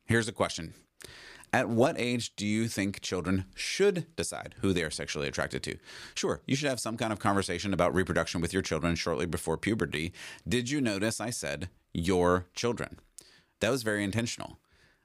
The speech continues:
I don't want my children to learn about sexual reproduction or identity or preference from a toy store at the mall, and you should not either. This father is exactly right.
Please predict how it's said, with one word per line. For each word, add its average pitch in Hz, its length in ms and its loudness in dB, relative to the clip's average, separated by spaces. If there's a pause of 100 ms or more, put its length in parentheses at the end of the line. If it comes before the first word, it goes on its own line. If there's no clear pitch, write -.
(220)
I 113 160 4
don't 143 240 0
want 104 220 4
my 92 240 2
children 87 460 -2
to 95 120 -6
learn 92 220 2
about 95 260 6
sexual 107 400 -2
reproduction 87 720 2
or 87 140 4
identity 85 580 -4
or 87 140 2
preference 95 420 2
from 95 180 0
a 101 80 2
toy 131 260 -2
store 98 300 -4
at 90 120 -6
the 92 80 2
mall, 95 420 4 (100)
and 101 200 -2
you 107 140 4
should 117 200 -4
not 85 220 0
either. 85 340 -4 (600)
This 113 180 0
father 135 320 2
is 113 140 2
exactly 95 440 -2
right. 95 380 -2